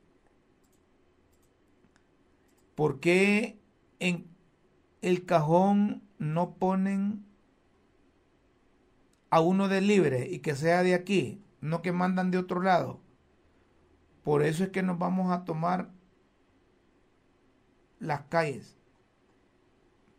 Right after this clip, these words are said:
Y es que, miren, ot-, una cosa les voy a decir así sinceramente. Demasiados son los diablos y poca el agua bendita. No hay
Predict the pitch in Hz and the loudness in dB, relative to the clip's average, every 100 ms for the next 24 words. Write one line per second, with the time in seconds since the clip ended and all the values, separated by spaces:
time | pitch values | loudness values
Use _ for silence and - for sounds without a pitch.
0 | _ _ _ _ _ _ _ _ _ _ | _ _ _ _ _ _ _ _ _ _
1 | _ _ _ _ _ _ 160 156 - 175 | _ _ _ _ _ _ -8 -8 -10 -12
2 | 160 151 143 147 - 160 160 - 165 151 | -10 -10 -12 -14 -16 -16 -14 -14 -12 -10
3 | 143 139 135 147 139 127 139 127 135 127 | -8 -8 -6 -2 -2 -2 -4 -4 -6 -8
4 | 123 120 117 104 - - - _ _ _ | -8 -8 -8 -10 -16 -20 -20 _ _ _
5 | _ _ _ _ _ _ _ _ _ _ | _ _ _ _ _ _ _ _ _ _
6 | _ _ 127 143 139 131 127 147 160 165 | _ _ -12 -10 -8 -10 -10 -8 -6 -8
7 | 160 151 160 160 - _ _ _ _ _ | -10 -12 -12 -14 -20 _ _ _ _ _
8 | _ _ _ _ _ _ _ _ - 160 | _ _ _ _ _ _ _ _ -14 -10
9 | 127 139 165 180 170 - - - - 135 | -8 -6 -6 -8 -12 -14 -20 -20 -16 -14
10 | 143 135 135 127 123 127 127 120 - - | -12 -10 -10 -10 -10 -10 -12 -14 -16 -14
11 | 131 127 123 131 151 160 | -10 -8 -6 -6 -6 -8